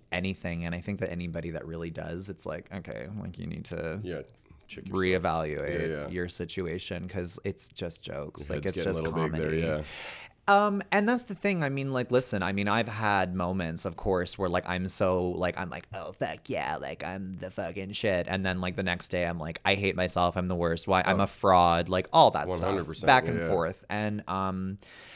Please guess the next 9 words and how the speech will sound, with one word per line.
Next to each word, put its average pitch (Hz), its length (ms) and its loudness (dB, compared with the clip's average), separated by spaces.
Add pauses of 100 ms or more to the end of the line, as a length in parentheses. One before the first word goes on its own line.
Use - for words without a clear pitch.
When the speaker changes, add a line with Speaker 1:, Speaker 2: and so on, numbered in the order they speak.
(180)
Speaker 1:
but, 175 340 8 (140)
you 170 220 4
know, 147 360 6 (360)
um, 123 560 2 (420)
I 143 140 4
don't 139 100 2
know. 117 180 4
I, 127 240 0
I, 131 200 2